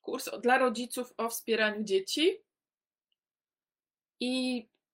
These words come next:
na początek tego kursu, jakoś na pierwszym miejscu, zapraszamy na, zapraszamy na mailing, na który się można zapisać. Kasia będzie pewnie pisać. Można się zapisać pod,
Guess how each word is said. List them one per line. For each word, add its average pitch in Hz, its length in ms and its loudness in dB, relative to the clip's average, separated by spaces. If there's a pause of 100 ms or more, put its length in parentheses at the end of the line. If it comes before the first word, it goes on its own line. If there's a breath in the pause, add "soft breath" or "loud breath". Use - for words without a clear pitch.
(140)
na 254 280 6
początek 262 440 -4
tego 220 300 -6
kursu, 233 540 -6
jakoś 220 280 -10
na 220 120 -6
pierwszym 214 640 -6
miejscu, 226 720 -4 (460)
zapraszamy 247 800 -4
na, 226 480 -2 (1800)
zapraszamy 277 680 0
na 240 140 -4
mailing, 214 460 -2
na 247 80 -2
który 262 260 -8
się 233 120 -6
można 233 280 -6
zapisać. 214 600 -2
Kasia 285 280 2
będzie 233 240 -4
pewnie 220 320 -4
pisać. 311 380 0
Można 277 220 -6
się 233 100 -12
zapisać 269 420 -6
pod, 240 300 -10